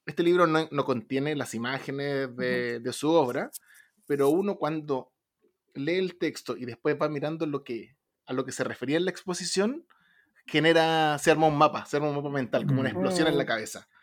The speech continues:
Speaker 1: Está entretenido. Incluye textos, por ejemplo, del año, no sé, setenta y seis en adelante.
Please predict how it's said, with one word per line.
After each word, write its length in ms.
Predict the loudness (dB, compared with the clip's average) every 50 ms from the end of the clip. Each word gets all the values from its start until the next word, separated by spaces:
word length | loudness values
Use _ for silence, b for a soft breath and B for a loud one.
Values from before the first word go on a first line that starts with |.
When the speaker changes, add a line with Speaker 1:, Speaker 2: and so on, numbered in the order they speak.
| b b b b b
Speaker 1:
Está 160 | -4 -2 0
entretenido. 560 | 0 2 0 0 0 0 -2 -2 -4 -6 -8 -8
Incluye 420 | -8 -8 -6 -2 0 2 2 2 2
textos, 320 | 0 -2 -2 -4 -8 -8
por 120 | -8 -8 -8
ejemplo, 380 | -6 -6 -8 -4 -4 -4 -4
del 160 | -4 -6 -8
año, 540 | -10 -10 -10 -10 -10 -10 -12 -12 -14 -16 -20 _ _ _ _ _ _ _ _ _ _ _ _ _ _ -18
no 120 | -16 -14
sé, 320 | -8 -6 -4 -4 -6 -8 _ _ B B B B
setenta 480 | -12 -10 -8 -8 -6 -8 -8 -8 -10 -12
y 60 | -10
seis 500 | -10 -10 -2 0 2 2 2 0 -2 -6
en 100 | -8 -6
adelante. 380 | -6 -6 -8 -10 -12 -16 -20